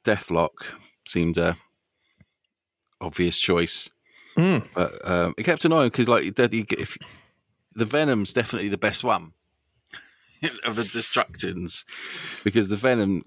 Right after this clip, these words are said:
Speaker 1: destroys things, but also keeps their, uh, attack power.
Speaker 2: Yes.
Speaker 1: Uh, whereas, like, and then Carnage is,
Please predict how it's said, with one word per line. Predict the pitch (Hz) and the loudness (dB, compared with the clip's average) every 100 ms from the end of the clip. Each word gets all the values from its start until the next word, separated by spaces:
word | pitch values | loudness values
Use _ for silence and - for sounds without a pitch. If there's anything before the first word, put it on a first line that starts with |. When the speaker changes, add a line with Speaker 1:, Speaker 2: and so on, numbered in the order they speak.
| - | -2
Speaker 1:
destroys | 110 - 139 127 - | 0 2 2 2 2
things, | 90 92 101 - - _ _ _ _ _ | 2 2 0 -2 -6 _ _ _ _ _
but | 117 80 | -2 0
also | 107 - | 0 0
keeps | 101 117 - - | 0 0 0 -2
their, | 98 92 92 90 92 _ _ _ _ _ | 2 4 4 2 -2 _ _ _ _ _
uh, | 90 82 85 73 57 | -6 -4 -6 -10 -12
attack | - 110 - | -4 -4 -2
power. | 87 76 90 _ _ _ _ - - - | -4 -4 -8 _ _ _ _ -20 -20 -6
Speaker 2:
Yes. | 170 147 82 | -2 2 2
Speaker 1:
Uh, | 82 82 85 82 - | 0 -2 -2 -2 -2
whereas, | 92 90 92 90 - - _ - | 2 2 2 0 -2 -4 _ -12
like, | 85 80 87 | -10 -8 -6
and | 87 | -4
then | 87 | -4
Carnage | - 117 110 95 87 | 0 2 4 2 0
is, | 90 | -2